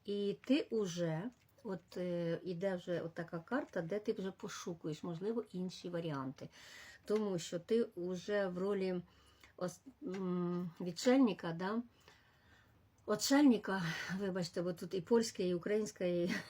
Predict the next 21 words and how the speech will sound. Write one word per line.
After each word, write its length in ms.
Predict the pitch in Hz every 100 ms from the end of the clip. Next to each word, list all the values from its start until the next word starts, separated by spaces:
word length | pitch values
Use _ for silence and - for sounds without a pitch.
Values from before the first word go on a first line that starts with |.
| -
<laughs> 1200 | 247 - - - - 254 - - - - - -
і 100 | 240
російські 600 | 226 - 285 247 - 233
мови 380 | 220 214 196
на 220 | 196 190 185
картах, 420 | - 208 196 185 -
і 200 | 202 190
я 140 | 202
вже 140 | 190
так 200 | 180 185 -
путаюсь 380 | 220 175 175
трошки. 440 | - 180 175 - 190 - - - - _
Ти 140 | 269
вже, 320 | 277 240 240 -
е, 200 | 196 190
зараз, 360 | 190 247 220 -
е, 400 | - 190 190 185
в 80 |
стадії 720 | - - 226 202 208 202 190 185 180 - _ _ _ _ _ _ _ _ _ -
отшельника, 680 | 180 - 254 262 190 175
да, 160 | 170 202